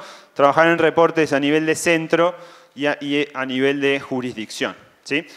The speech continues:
Esto es reportes por escuela, ¿sí? Que la directora de la escuela tenga un reporte de la situación de su escuela y a nivel jurisdicción, que la inspectora de la jurisdicción pueda tener un informe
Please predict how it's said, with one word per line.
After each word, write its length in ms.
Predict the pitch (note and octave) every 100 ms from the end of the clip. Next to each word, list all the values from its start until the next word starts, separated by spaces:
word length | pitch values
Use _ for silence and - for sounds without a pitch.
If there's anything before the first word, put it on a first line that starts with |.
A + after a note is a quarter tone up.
| - _
Esto 240 | C#3 C#3
es 140 | C#3 C#3
reportes 420 | B2 C#3+ C3+ C#3
por 180 | C#3 B2+
escuela, 480 | - G#3 F3+ G3+ - - - _ _ _ _
¿sí? 100 | -
Que 120 | E3+
la 100 | C3+
directora 640 | C3 C3 B2+ - F3 E3+ D#3+
de 100 | D3
la 80 | C3+
escuela 380 | - D#3+ C3+
tenga 200 | C3 D3
un 80 | D3+
reporte 440 | C#3 C3+ D#3 C#3 B2+
de 80 |
la 100 | A#2
situación 680 | G#2 A2+ G#2+ A2+ C#3+ D3 D3 - - _ -
de 80 | B2
su 100 | C#3
escuela 380 | - D3 D3+ E3+ - -
y 100 | C#3+
a 40 |
nivel 220 | C#3+ D3
jurisdicción, 580 | D3 D3+ C#3+ C3 B3+ C#3+
que 100 | B2
la 60 | A#2+
inspectora 540 | A#2 B2 - D#3+ D3+
de 120 | C3+
la 100 | C3
jurisdicción 680 | B2+ B2+ B2 B2+ - D3 C#3+ - - _ _
pueda 140 | C3
tener 180 | B2 B2
un 80 | A#2+
informe 640 | B2 - C#3+ C3 C#3 C#3